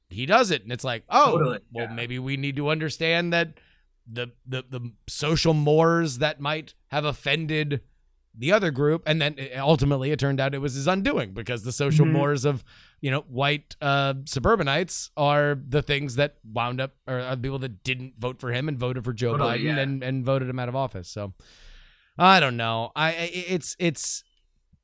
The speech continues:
Speaker 1: it, it, it's just one of those things. I, I really resonated with your piece in Politico just because I, I do think that there is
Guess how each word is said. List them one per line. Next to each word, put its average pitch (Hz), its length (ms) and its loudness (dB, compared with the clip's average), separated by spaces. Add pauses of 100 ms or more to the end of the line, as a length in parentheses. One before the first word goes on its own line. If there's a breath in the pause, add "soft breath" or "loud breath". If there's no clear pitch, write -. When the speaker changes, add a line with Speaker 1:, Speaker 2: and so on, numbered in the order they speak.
(840)
Speaker 1:
it, 147 160 -4
it, 156 220 -8
it's 139 140 -2
just 170 180 2
one 185 120 4
of 170 60 6
those 123 100 2
things. 131 140 -2
I, 143 180 0
I 147 40 6
really 190 280 8
resonated 147 460 4
with 131 140 0
your 120 100 0
piece 131 260 0
in 117 80 -4
Politico 117 460 -4
just 117 240 -6
because 120 400 -4
I, 127 220 -4
I 139 100 -2
do 175 240 0
think 151 180 0
that 135 140 -6
there 127 200 -2
is 113 220 -8